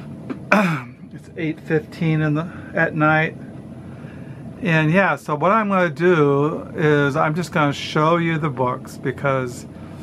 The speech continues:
these are kind of books that I just found, you know, I just was wandering around and I looked at certain things and I just grabbed them. And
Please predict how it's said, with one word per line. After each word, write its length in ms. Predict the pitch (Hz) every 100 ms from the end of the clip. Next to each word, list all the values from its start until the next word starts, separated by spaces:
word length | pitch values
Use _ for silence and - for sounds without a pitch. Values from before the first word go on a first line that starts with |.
| - - - - - -
these 180 | 196 220
are 60 | 208
kind 240 | 196 180
of 100 | 160
books 240 | 156 156 -
that 160 | 151
I 680 | - 143 143 143 139 139 143 - - - - - - - - - - - - - - - - - - - - - - - -
just 360 | 180 165 - - - - -
found, 760 | 156 143 151 170 175 156 -
you 60 | 143
know, 220 | 139 147
I 140 | 160
just 280 | 151 160 -
was 320 | 147 127 - - - - - -
wandering 560 | 147 135 151 156 156
around 760 | 143 135 139 139 139 143 139 170
and 260 | 156 135
I 80 | 135
looked 320 | 131 143 139
at 100 | 143
certain 320 | 143 - 147 139
things 360 | 147 135 135
and 100 | 135
I 80 | 131
just 280 | 127 131 120
grabbed 360 | 131 127 135 123
them. 220 | 120 117
And 220 | 120 120